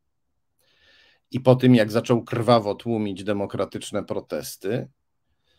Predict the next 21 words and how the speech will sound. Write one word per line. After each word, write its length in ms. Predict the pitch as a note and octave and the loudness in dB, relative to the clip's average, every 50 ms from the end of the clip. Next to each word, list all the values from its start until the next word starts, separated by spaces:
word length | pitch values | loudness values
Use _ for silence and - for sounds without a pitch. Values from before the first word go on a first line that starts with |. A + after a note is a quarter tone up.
| _ _ _ _ _ _ _ | _ _ _ _ _ _ _
I, 280 | C3+ C#3 E3 F3+ - - C3 | 2 2 2 2 0 2 4
e, 460 | C3 B2+ B2 B2 B2 A#2+ B2 B2+ B2+ - _ _ _ _ _ _ _ _ _ _ | 6 6 6 6 4 4 2 0 -2 -6 _ _ _ _ _ _ _ _ _ _
tutaj, 720 | - E3 E3+ F3+ - E3+ D#3 D3 D3+ D#3 D#3+ D#3+ - - _ B2 | -4 -4 -2 0 4 4 6 6 6 6 4 2 0 -4 _ -2
e, 1000 | B2 A#2+ A#2+ A#2 A#2 A#2 A2+ A2+ A2+ A#2 A2+ A2+ A#2+ B2 B2 B2 B2+ D#4 D#4 _ _ _ _ _ _ _ _ _ _ _ _ _ _ _ _ _ _ _ _ _ _ _ _ _ _ _ _ _ _ _ _ _ _ _ _ _ _ _ _ _ _ | 0 0 0 0 0 -2 -2 -2 -4 -4 -4 -4 -4 -4 -6 -8 -10 -16 _ _ _ _ _ _ _ _ _ _ _ _ _ _ _ _ _ _ _ _ _ _ _ _ _ _ _ _ _ _ _ _ _ _ _ _ _ _ _ _ _ _ _
to 140 | - D#3 C#3 | -2 -2 -2
Stowarzyszenie 800 | - - D3+ C3+ C#3+ C#3 C3 C3 C3 C3 C3 C3 B2 B2+ B2 A#2+ | 0 0 2 4 4 4 4 2 0 0 0 0 2 2 0 -2
Polska-Białoruś 1120 | - B2+ B2 B2 - - B2 A#2+ B2 A#2+ A2+ G#2 F#2+ F2+ F#2 G2 A2 C3+ C#3 C3 - - _ _ _ _ _ _ _ _ _ | -2 -4 -4 -2 -2 -2 0 2 2 0 0 0 -2 -2 -4 -6 -6 -8 -8 -10 -14 -20 _ _ _ _ _ _ _ _ _
w 100 | _ - | _ -4
samej 340 | - D3+ E3 F3+ E3+ D3 B2+ | 0 0 0 2 0 -2 -2
końcówce 540 | C3 C3+ C3 B2+ C3 B2+ A2 - - - - | -2 0 0 0 0 -2 -4 -6 -6 -10 -10
tego 220 | - G2+ G2+ G2+ | -8 -8 -8 -8
swojego 300 | - - G#2+ G2+ G#2 G#2+ | -8 -8 -10 -6 -6 -6
oświadczenia, 540 | G2+ - - G#2+ - - - A#2 A2 A2 G2 | -6 -6 -6 -8 -8 -6 -6 -4 -4 -4 -4
bo 100 | G2 G2+ | -6 -6
to, 140 | - - G2 | -8 -10 -10
co 160 | - A2+ G#2+ | -8 -8 -8
widzimy, 380 | G#2+ G2+ G2+ G#2 G#2 G2+ F#2+ - | -8 -10 -10 -10 -8 -8 -10 -8
to 120 | - F#2 | -8 -8
jest 180 | F2+ F2+ F#2 F#2 | -8 -8 -8 -8
właśnie 320 | F#2 F#2 - - F#2+ F2 | -10 -10 -8 -10 -12 -12
końcówka, 720 | - - G2 G2+ F#2 - E2 D#2+ - _ - G#2+ B2+ E3 | -10 -8 -8 -8 -8 -10 -14 -14 -14 _ -8 -6 -6 -6